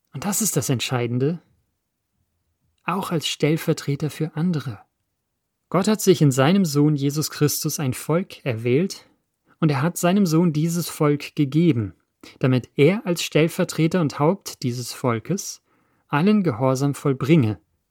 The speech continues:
den Gottes Gerechtigkeit erfordert. Mit diesem Auftrag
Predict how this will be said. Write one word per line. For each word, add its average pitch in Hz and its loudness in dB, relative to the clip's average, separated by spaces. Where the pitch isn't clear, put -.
den 117 -2
Gottes 139 -6
Gerechtigkeit 127 -8
erfordert. 135 -10
Mit - -2
diesem 208 2
Auftrag 170 0